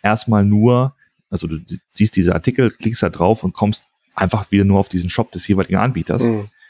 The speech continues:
Speaker 1: Und musst dann da dieses ganze Geraffel dann wieder machen und musst dich einloggen, musst bezahlen. Ne? Das ist irgendwie nicht so, so fluffig und, und, und nahtlos, dass es einfach,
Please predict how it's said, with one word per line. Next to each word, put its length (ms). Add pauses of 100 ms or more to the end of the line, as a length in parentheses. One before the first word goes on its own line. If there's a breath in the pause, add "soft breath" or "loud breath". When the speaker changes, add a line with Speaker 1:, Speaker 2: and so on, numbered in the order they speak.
(340 soft breath)
Speaker 1:
Und 160
musst 200
dann 160
da 160
dieses 220
ganze 240
Geraffel 340
dann 80
wieder 160
machen 220
und 120
musst 180
dich 100
einloggen, 400
musst 200
bezahlen. 560
Ne? 160
Das 140
ist 100
irgendwie 300
nicht 180
so, 440 (320 loud breath)
so 160
fluffig 480
und, 260
und, 240
und 300
nahtlos, 480
dass 140
es 120
einfach, 300